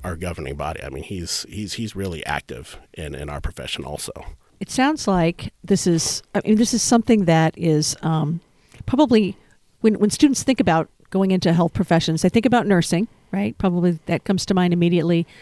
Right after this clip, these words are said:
Speaker 2: and possibly some other, what I would kinda call, um, top of mind, um, avenues like medical assisting or, or being a doctor or something like that. This is one of those that is a little more niche,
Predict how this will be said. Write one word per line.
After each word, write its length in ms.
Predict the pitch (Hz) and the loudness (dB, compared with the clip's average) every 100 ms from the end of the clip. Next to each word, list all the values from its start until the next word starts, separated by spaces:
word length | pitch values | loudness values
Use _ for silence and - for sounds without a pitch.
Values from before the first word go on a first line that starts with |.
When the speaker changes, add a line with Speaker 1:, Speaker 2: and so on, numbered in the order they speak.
| - - | -20 -2
Speaker 2:
and 160 | 190 | -2
possibly 460 | 175 202 214 - 214 | 2 2 2 2 0
some 260 | - 196 - | 2 0 0
other, 320 | 180 190 190 | 0 4 4
what 140 | 180 170 | 4 4
I 80 | 160 | 2
would 160 | 156 | 2
kinda 240 | - 180 160 | -2 -2 -2
call, 480 | - 175 165 156 - - _ _ | 0 2 2 0 -4 -14 _ _
um, 260 | 180 170 147 | -2 -2 -2
top 260 | - 202 202 | -2 0 0
of 140 | 170 | 0
mind, 420 | 170 165 165 156 - - - | 0 0 0 -2 -6 -16 -12
um, 560 | - 170 156 151 156 196 - - - | -4 -2 -2 -4 -6 -10 -16 -8 0
avenues 500 | 185 190 156 175 - | 0 2 -2 -2 -4
like 140 | 156 | -4
medical 280 | 165 165 165 | -4 -2 -2
assisting 540 | - 175 - 175 180 - | -2 -4 -2 -2 -4 -2
or, 360 | 170 165 160 - | 0 2 0 -2
or 100 | 202 | -2
being 280 | 175 185 180 | 0 -2 0
a 40 | 170 | 2
doctor 420 | 170 156 - 202 | 2 0 -2 -2
or 40 | |
something 220 | 170 175 | 0 -2
like 140 | 175 170 | -2 -2
that. 220 | 175 180 - - - - | -4 -4 -10 -20 -20 -14
This 300 | 185 214 277 | 2 2 4
is 160 | 269 - | 0 0
one 140 | 202 | 2
of 100 | 185 | 2
those 440 | 165 170 170 170 - | 2 4 4 2 2
that 180 | 165 - | 0 2
is 320 | 170 160 - | 2 2 0
a 60 | 175 | -2
little 260 | 180 214 | 2 4
more 200 | 220 190 | 6 4
niche, 540 | 180 175 202 311 - | 4 2 2 0 -2